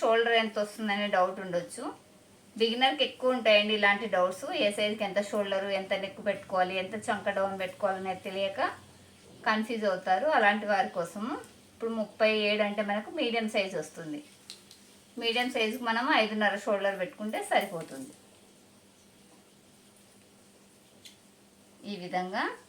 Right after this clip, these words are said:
ఐదున్నర షోల్డర్ పెట్టాం కదా, ఈ చ-,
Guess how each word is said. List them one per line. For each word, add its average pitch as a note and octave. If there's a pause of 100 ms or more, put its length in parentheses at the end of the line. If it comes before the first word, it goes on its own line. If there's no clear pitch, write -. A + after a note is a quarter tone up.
(480)
ఐదున్నర A3
షోల్డర్ G3+
పెట్టాం F3+
కదా, A3+ (680)
ఈ - (100)
చ-, A#3